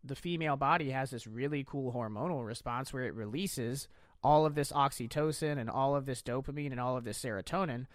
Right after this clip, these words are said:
so much so to the point that it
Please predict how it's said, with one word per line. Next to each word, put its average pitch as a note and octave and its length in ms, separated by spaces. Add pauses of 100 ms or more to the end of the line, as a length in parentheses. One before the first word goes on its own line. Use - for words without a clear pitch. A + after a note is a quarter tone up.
(360)
so G#3+ 420
much G3+ 360
so A#2 260
to C3+ 140
the C3 80
point C#3 300
that C3+ 100
it A#2+ 100